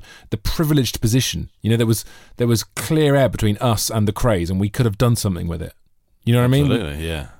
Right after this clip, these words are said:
Speaker 1: We could have monetized it and become those guys what brought the bill back, you know, like real zeitgeisters, and we've just sat on it.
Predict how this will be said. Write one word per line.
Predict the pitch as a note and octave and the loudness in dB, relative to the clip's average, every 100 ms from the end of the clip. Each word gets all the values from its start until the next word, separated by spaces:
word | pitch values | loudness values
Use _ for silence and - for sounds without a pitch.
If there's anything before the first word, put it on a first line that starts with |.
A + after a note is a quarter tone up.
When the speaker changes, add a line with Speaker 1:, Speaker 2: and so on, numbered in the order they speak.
| - | -4
Speaker 1:
We | B2 | -2
could | C3+ | 0
have | A#2+ | 2
monetized | C#3+ D3+ D#3 D3 C#3+ | 2 2 0 0 0
it | |
and | A#2+ | -2
become | A2+ A2+ | -2 0
those | G#2 C3 A2+ | 2 2 2
guys | C3 A#2+ G#2 | 0 0 0
what | A#2 - | -2 0
brought | A#2+ G#2 | -2 -2
the | F#2+ | -2
bill | A#2 G#2+ | 0 0
back, | F#2 E2 - | -2 -6 -8
you | G2+ | -2
know, | G#2+ A#2+ C3 | 0 0 -2
like | A2 F#2+ A2 | -6 -4 0
real | C#3 B2+ | 2 2
zeitgeisters, | A#2+ A#2+ G2+ F#2 - F2 | 2 0 -2 -4 -6 -6
and | G2+ | 0
we've | A2 G#2 - | 0 -2 -2
just | C#3+ - | -2 -2
sat | - - B2 | -4 -2 -2
on | G2+ | -2
it. | F2 | -4